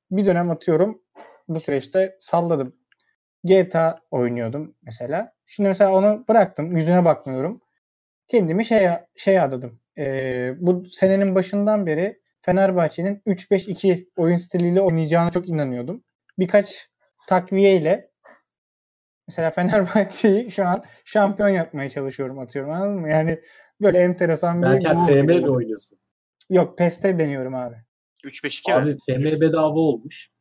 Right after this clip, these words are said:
Speaker 2: Geçen gün Steam'den indireyim dedim.
Speaker 1: Şimdi
Speaker 2: Sadece yarım saat sürdü F M şeyim.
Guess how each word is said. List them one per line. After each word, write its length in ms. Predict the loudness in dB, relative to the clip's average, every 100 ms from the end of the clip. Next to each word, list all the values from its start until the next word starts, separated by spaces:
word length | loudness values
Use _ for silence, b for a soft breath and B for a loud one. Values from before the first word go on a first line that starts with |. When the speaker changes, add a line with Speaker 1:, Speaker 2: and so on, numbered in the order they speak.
| _ _ _
Speaker 2:
Geçen 320 | -8 -4 -2 0
gün 80 |
Steam'den 420 | -2 -6 -4 -2 0
indireyim 480 | -2 -2 -2 -2
dedim. 260 | -6 -12 -16
Speaker 1:
Şimdi 340 | -10 -6 -2 -2
Speaker 2:
Sadece 340 | -2 -4 -2
yarım 280 | -2 -2 -2
saat 340 | -2 -2 -2
sürdü 240 | -6 -14 -14 -8
F 180 | -8
M 160 | -8 -10
şeyim. 240 | -8 -8